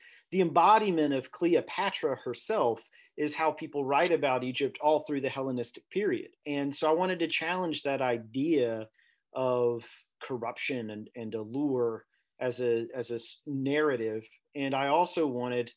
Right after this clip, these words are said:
to question this idea of the early Golden Age. Were they able to establish a Golden Age so rapidly, and then the, the brightness of the Hellenistic period was slowly weakened by Egypt? Or is the story really,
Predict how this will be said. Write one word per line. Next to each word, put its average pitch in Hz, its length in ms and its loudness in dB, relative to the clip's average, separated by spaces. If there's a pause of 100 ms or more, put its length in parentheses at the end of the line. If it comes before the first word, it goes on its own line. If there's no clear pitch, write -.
to 131 100 -6
question 135 520 -4
this 127 200 -4
idea 135 720 0 (140)
of 139 160 -2
the 147 120 0
early 143 340 0
Golden 156 460 4
Age. - 400 -10 (220)
Were 139 180 0
they 139 180 4
able 160 280 6
to 147 160 -2
establish 127 540 -2
a 127 60 -4
Golden 123 260 -2
Age 120 220 -4
so 127 140 0
rapidly, 120 760 -2
and 117 180 -6
then 113 260 -4 (420)
the, 113 440 -2
the 113 320 -4
brightness 131 580 -2
of 120 120 -8
the 120 80 0
Hellenistic 123 500 -4
period 131 360 0
was 110 340 -4 (380)
slowly 123 360 0
weakened 131 680 -2
by 120 180 0
Egypt? 151 440 -2
Or 139 80 0
is 131 100 -4
the 131 80 -10
story 143 380 0
really, 139 480 0